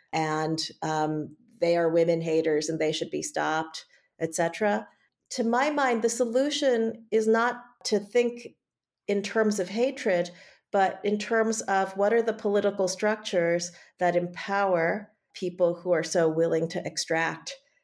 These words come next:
Uh, and p-, if you look at those political structures, the state legislatures, or even,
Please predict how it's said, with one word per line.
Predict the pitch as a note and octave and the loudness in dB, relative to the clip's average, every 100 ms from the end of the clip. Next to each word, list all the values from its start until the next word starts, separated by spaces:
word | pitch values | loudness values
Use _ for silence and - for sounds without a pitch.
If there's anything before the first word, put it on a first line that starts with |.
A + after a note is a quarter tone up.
| _ | _
Uh, | E3 E3 D#3+ - | -2 0 0 0
and | F3+ F3+ | 0 0
p-, | - - | -6 -6
if | G#3+ | -4
you | A#3 | -4
look | G#3 A3 C4 | -2 0 2
at | C4 C4 | 2 2
those | A3+ A3 | 0 2
political | A3+ G#3+ G#3+ G#3+ | 0 0 0 0
structures, | G3+ A3 G#3+ G#3+ G#3 F3+ F3 | 0 0 0 0 2 2 0
the | F3+ | -4
state | F3 E3+ E3 | -2 -2 0
legislatures, | G3 F#3 F#3+ F#3 F3+ F3+ F3 F3+ F3 F3 | 0 -2 -2 -4 0 0 0 0 0 0
or | E3+ F3+ | 0 0
even, | G3 G3 F#3 | 2 0 0